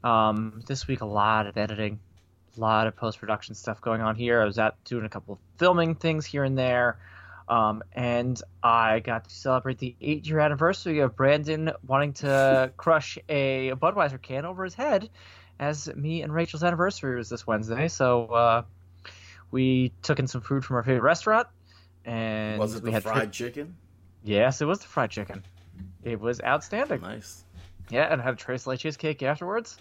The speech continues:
Speaker 2: I'm not a big fan of tres leches cake.
Speaker 1: Oh, my God. My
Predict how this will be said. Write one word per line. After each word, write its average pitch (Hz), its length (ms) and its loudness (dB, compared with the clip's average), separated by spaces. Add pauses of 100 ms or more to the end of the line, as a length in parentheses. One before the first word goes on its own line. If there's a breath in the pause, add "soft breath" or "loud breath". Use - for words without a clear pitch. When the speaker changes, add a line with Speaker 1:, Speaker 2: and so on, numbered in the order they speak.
Speaker 2:
I'm 185 380 -10
not 180 120 -8
a 143 60 -8
big 135 220 -8
fan 139 200 -4
of 95 60 -8
tres 95 300 -8
leches 85 500 -10
cake. 117 100 -4
Speaker 1:
Oh, - 540 -4 (320 loud breath)
my 107 160 -2
God. 104 320 0
My 135 480 4